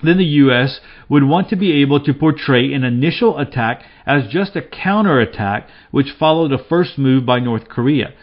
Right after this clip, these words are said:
So we will wait patiently and likely attack during a future repeat North Korea long-range missile test, later claiming the missile's traje-, trajectory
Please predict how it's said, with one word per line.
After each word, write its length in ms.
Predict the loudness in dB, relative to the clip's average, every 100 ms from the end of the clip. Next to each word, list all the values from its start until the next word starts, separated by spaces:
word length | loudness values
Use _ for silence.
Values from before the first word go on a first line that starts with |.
| -20 -20 -10
So 320 | -2 2 4
we 220 | 4 2
will 200 | 2 2
wait 280 | 0 -2 -2
patiently 680 | 0 0 -2 -2 2 2 2
and 200 | 0 2
likely 360 | 2 2 0
attack 540 | 0 -2 0 0 0 2
during 260 | 2 2
a 140 | -2 -2
future 420 | -2 0 2 2
repeat 520 | 2 0 -2 -2 -2 -14 -10
North 320 | 0 0 0 -4
Korea 420 | -2 2 2 2
long-range 680 | 2 2 2 0 0 0 0
missile 340 | -2 -2 -6
test, 360 | -4 -4 -6 -10 _ _ -4
later 360 | 0 2 0
claiming 520 | -2 -6 -4 -2 -2 -2
the 80 |
missile's 480 | 0 0 0 0 -2
traje-, 540 | -2 -2 -2 -2 -8 -6
trajectory 880 | -2 -2 0 -2 -2 -4 -2 -4